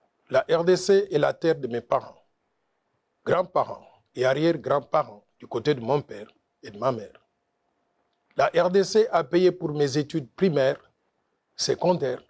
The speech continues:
et aussi universitaires. Je dois tout à mon pays et au peuple congolais. Ma connexion et ma loyauté à la République démocratique du Congo sont très fortes, totales, inconditionnelles et indiscutables.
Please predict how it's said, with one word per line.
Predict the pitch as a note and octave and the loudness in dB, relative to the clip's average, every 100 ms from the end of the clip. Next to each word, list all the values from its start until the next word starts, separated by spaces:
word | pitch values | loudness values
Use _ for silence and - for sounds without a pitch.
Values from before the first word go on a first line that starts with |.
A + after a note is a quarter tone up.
| _ | _
et | |
aussi | B2+ C#3 - G3 | -6 -6 -6 -8
universitaires. | D#3+ D3+ D#3+ - F3 G#3 E3 - _ _ _ _ _ _ _ _ _ _ | -8 -4 -4 -4 -6 -6 -6 -12 _ _ _ _ _ _ _ _ _ _
Je | - D3 | -6 -4
dois | C3+ E3 E3 | 0 2 0
tout | - - A#3 A#3+ - | -2 -2 -2 0 -2
à | C#3+ | -2
mon | C#3+ C3 | -4 -2
pays | - F#3+ G#2+ B2+ - _ - | 0 0 -2 -14 -20 _ 0
et | |
au | B2+ | 0
peuple | B2 F3 F3 A2+ | 2 -2 -2 -8
congolais. | - G#2 - - _ _ _ _ _ _ _ _ _ _ - | -10 -10 -12 -16 _ _ _ _ _ _ _ _ _ _ -4
Ma | B2 | -4
connexion | B2 D#3+ E3+ E3+ - G#3 A3+ | 0 0 0 0 0 0 0
et | D3+ | -2
ma | C#3 D3 | -2 0
loyauté | D3+ D#3+ F3 E3 G3 G3+ | 2 2 2 0 0 0
à | C#3 | 0
la | C#3+ | 0
République | C#3+ C3 C#3+ F3 | -2 -6 -2 -2
démocratique | C3+ B2+ B2 C3+ D3+ C3 | -2 -6 -4 -4 -4 -12
du | C3 | -4
Congo | C3 C3 C#3+ | -4 -2 -6
sont | - B2 | -12 -18
très | - - E3+ | -8 -4 -4
fortes, | - A#2+ - - _ _ _ - | -4 -14 -16 -20 _ _ _ 0
totales, | F3+ F3+ - - _ _ _ _ _ | 0 0 -8 -8 _ _ _ _ _
inconditionnelles | - A#2+ C3 C3 C#3+ - C#3 G#2 - _ | -12 -4 -4 -2 -4 -2 -4 -6 -18 _
et | - - | -20 -10
indiscutables. | C#3+ C3+ B2+ - C#3 - | -8 -8 -10 -12 -14 -14